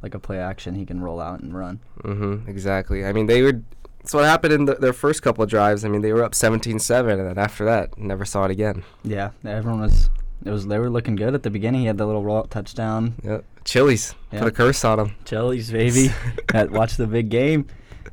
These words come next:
Speaker 1: Uh, w-, but, uh, Clemson, though, for you, couldn't cover the can't lose teaser.
Speaker 2: Yeah,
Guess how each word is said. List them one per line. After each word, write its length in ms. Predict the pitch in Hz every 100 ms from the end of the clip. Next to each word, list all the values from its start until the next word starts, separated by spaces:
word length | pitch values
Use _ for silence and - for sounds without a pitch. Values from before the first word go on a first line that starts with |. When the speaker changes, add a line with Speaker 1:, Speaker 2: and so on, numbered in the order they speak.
| -
Speaker 1:
Uh, 480 | 107 104 101 101 107 - - -
w-, 180 | 113 - - - - - -
but, 380 | 113 110 95 -
uh, 540 | 101 98 98 98 98 - -
Clemson, 480 | - 110 127 120 104
though, 140 | 101 98
for 160 | -
you, 240 | 107 127 113
couldn't 320 | - 123 123
cover 320 | 139 127 135
the 160 | 127 107 - -
can't 340 | - 131 135
lose 320 | 127 123 123 117
teaser. 480 | 127 123 110 101
Speaker 2:
Yeah, 300 | 92 123 135